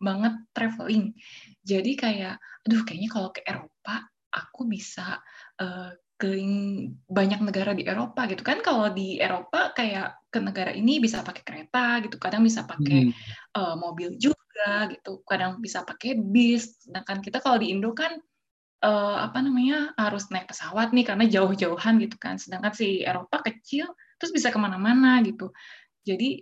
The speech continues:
Speaker 1: ya udahlah, em, awalnya ber-, memberanikan diri aja gitu, nekat istilahnya. Mulai, apa, memboyong, eh, jadi pas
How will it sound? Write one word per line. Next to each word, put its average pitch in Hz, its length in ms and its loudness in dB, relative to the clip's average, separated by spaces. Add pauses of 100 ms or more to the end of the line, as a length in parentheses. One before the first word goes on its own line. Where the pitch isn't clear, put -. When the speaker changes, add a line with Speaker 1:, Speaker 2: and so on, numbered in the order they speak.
Speaker 1:
ya 175 120 -14
udahlah, 240 320 0 (200)
em, 185 360 -2 (680)
awalnya 196 880 2 (960)
ber-, 190 400 -2
memberanikan 208 880 4
diri 196 160 2
aja 269 240 4
gitu, 233 240 0
nekat 226 400 2
istilahnya. 220 640 -4 (640)
Mulai, 196 840 -4 (280)
apa, - 240 -2
memboyong, 202 1200 6
eh, 190 480 -2 (120)
jadi 247 400 2
pas 226 280 -2